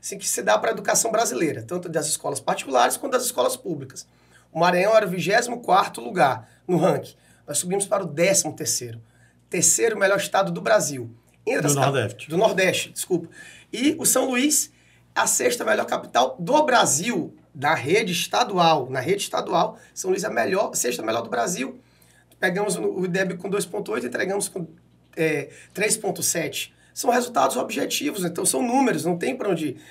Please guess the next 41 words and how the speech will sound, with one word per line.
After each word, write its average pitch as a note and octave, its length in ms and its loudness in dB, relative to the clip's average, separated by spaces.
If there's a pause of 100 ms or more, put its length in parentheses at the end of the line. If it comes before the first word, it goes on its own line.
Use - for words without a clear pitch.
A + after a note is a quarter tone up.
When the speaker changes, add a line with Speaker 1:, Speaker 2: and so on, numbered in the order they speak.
(120)
Speaker 1:
não F3+ 120 -2
tem, A3 140 0
assim, G3+ 200 2
o F3+ 40 -2
que - 140 -8
questionar, G3+ 520 2
Speaker 2:
De-, F3 60 -2
deixa E3+ 220 4
Speaker 1:
né? F3 40 0
Speaker 2:
eu E3 40 -2
te - 60 -14
perguntar, D3 440 4
Felipe, C#3+ 340 -2
sobre C#3+ 320 0
dois C#3 340 2
desses B2+ 360 -4
dados A#2+ 360 0
que - 100 -18
você A#2+ 300 -8
traz, B2 580 -2 (520)
que C3 240 -2
são C3+ 300 0
ataques C#3 460 0
muito E3+ 260 -4
frequentes C#3 600 -4
que - 100 -8
a A#2+ 40 -2
gente B2 260 -6
recebe B2+ 720 -4 (440)
quando C3+ 180 -2
a C3+ 80 4
gente C3+ 160 -2
fala C#3 280 2
de C3 80 -2
educação, D#3+ 640 0
e G3+ 60 -2
é G3+ 60 -2
bom F3+ 220 2
esclarecer, F#3 800 2
conversar, C#3 680 2
dialogar. B2 720 4